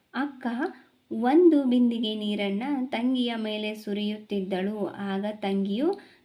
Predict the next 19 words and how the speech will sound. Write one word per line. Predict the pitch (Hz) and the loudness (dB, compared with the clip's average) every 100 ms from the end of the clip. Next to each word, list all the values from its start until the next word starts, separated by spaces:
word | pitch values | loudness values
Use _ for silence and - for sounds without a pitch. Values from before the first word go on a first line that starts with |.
| - | -12
ಘಮಘಮಿಸುವ | 208 220 285 359 302 247 240 240 220 | -6 2 4 4 2 0 -4 -4 -4
ಹೂವಿನ | 220 220 214 214 247 | -6 -6 -6 -4 -4
ಗಿಡವಾಗುತ್ತಿದ್ದಳು. | 220 196 208 226 214 214 220 - 208 190 202 202 208 214 202 170 - _ - | -2 0 0 -2 -4 -6 -8 -6 -4 -2 -2 -2 -2 -2 -2 -2 -6 _ -4
ಓಕೆನಾ? | 190 202 202 285 480 302 - - - _ _ _ - | -4 -2 -2 0 0 0 -2 -12 -20 _ _ _ -2
So | 311 | 0
ಇದಿಷ್ಟು | 254 269 254 381 | 0 -2 -2 0
ಆನ್ಸರು | 269 220 214 214 196 | 0 -2 -6 -4 -2
ಮಕ್ಕಳೇ. | 196 196 196 185 - - _ _ _ - | 0 -2 -4 -6 -6 -12 _ _ _ -8
ಓಕೆನಾ? | 208 208 247 427 - - _ - | -6 -2 0 0 -4 -20 _ -6
So | 247 | -4
ಈಗ | 220 247 370 - _ - | -2 -4 -8 -12 _ -4
ನೆಕ್ಸ್ಟ್ | 262 - - | -4 -4 -4
ನೋಡಿ | 208 185 | -2 -2
ಮಕ್ಕಳೇ, | 196 175 170 180 | -2 -4 -4 -6
ಮುಂದಿನ, | 185 214 247 240 220 202 196 - | -4 -4 -4 -4 -4 -6 -6 -6
ಆ, | 185 180 180 | -6 -6 -10
ಪ್ರಶ್ನೆ | 190 214 208 202 | -10 -10 -8 -6
ಏನಿದೆ | 190 214 208 196 190 | -4 -4 -4 -4 -4
ಅಂತ | 185 | -6